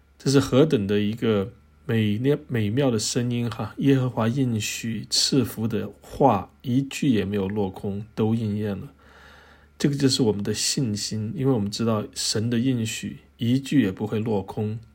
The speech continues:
都会应验。神在逃城的设立，刚才讲到是他公义和慈爱的彰显。这个故事好像听起来是一个跟我们无关哈，设立逃城。其实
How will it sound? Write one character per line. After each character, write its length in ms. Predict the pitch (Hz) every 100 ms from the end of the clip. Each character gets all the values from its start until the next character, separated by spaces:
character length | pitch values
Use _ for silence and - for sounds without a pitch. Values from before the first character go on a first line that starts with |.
| _ -
都 200 | 131 120
会 240 | 117 117 104
应 280 | 107 98
验。 180 | 104 87 - - - - _ _ - - - - - - _
神 360 | - - 151 180
在 340 | 196 165 135
逃 300 | 131 - 127
城 160 | - 139
的 100 | 123
设 240 | - 143
立， 220 | 135 123
刚 180 | 101 120
才 80 | 120
讲 260 | 113 90 95
到 200 | 107 101
是 240 | - 110
他 260 | 107 113 113
公 400 | 113 131 135 139
义 140 | 120
和 200 | 110 104
慈 240 | 104 - 113
爱 100 | 107
的 80 |
彰 280 | 101 117 113
显。 240 | 113 - 139 - - - - - -
这 100 | -
个 80 | 208
故 180 | 196 220
事 200 | 196 180
好 100 | 123
像 140 | 110
听 260 | 113 - 151
起 160 | 151 104
来 140 | 95
是 200 | - 120
一 80 | 110
个 120 | 113
跟 200 | 110 131
我 100 | 123
们 160 | 98 104
无 220 | 101 123
关 340 | 123 - 123 123
哈， 220 | 120 98
设 320 | - - 135
立 180 | 123 110
逃 440 | 104 - 98 110
城。 400 | 139 - 101 92 - - - - - - - - - _ _ -
其 120 | 165
实 380 | 160 175 185